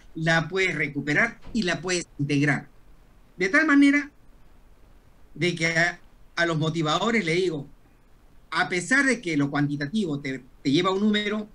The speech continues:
y lo cualitativo supuestamente no es subjetivo, también lo puedes medir. Y en las empresas, cuando decimos atención y servicio al cliente,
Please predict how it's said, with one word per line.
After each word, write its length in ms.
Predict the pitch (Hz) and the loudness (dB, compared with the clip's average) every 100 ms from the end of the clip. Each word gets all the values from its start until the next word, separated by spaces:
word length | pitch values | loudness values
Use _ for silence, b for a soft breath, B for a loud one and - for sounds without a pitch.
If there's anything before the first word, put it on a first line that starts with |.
| - | -10
y 120 | - 185 | -2 -2
lo 160 | 170 | 0
cualitativo 760 | 147 147 147 143 139 226 226 160 | 0 0 0 -4 -4 -4 -4 -6
supuestamente 800 | 151 175 190 - 160 175 165 165 | -8 -6 -4 -2 -2 -2 -2 -4
no 100 | 185 | -4
es 80 | |
subjetivo, 580 | 180 165 175 220 254 269 - - - - - | -8 -8 -4 -2 -4 -6 -18 -20 -20 -14 -4
también 400 | 143 151 196 170 | -2 0 0 0
lo 120 | 151 | -2
puedes 240 | 156 143 | 0 0
medir. 320 | 139 151 143 - - - - - - - | 2 0 -2 -6 -20 -20 -20 -20 -20 0
Y 160 | 220 | 2
en 60 | 202 | 2
las 160 | 185 180 | 0 -2
empresas, 640 | 170 240 226 - 120 - _ - - - _ - | -2 0 0 -2 -10 -14 _ -20 -20 -20 _ -8
cuando 240 | 160 160 | -4 0
decimos 540 | 156 156 226 190 170 - | -2 0 0 0 -6 -6
atención 640 | 175 175 170 170 175 269 285 | -2 0 0 -4 0 2 4
y 80 | 277 | 2
servicio 480 | 208 180 233 240 | 0 -2 -2 0
al 80 | 202 | -2
cliente, 580 | 190 196 190 147 120 | -4 -6 -4 -4 -6